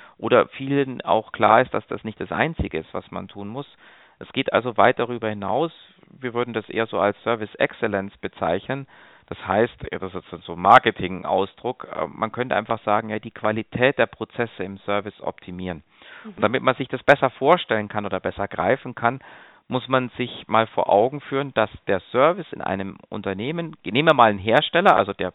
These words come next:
Speaker 1: produziert Maschinen und beserviced die anschließend, und dann schaut man sich die Serviceorganisation an,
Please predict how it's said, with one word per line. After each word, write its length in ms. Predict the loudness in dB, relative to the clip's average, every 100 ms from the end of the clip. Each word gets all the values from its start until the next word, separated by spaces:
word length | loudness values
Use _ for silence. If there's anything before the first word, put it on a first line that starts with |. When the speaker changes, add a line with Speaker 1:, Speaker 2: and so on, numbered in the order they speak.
| _
Speaker 1:
produziert 520 | -10 -8 -4 -2 -2
Maschinen 540 | -2 -4 -4 -6 -6 -8 -14 -20 -20 -14
und 140 | -10
beserviced 540 | -4 4 4 4 -4
die 140 | -8 -2
anschließend, 680 | -2 -4 -10 -12 -10 -12 -14 -20 -20 -20 _ -6
und 60 |
dann 100 | -4
schaut 220 | 0 0
man 120 | 0 -4
sich 160 | -6
die 120 | -12 0
Serviceorganisation 1120 | 2 2 -2 -4 -4 -4 -8 -8 -8 -8 -4
an, 360 | -2 0 -4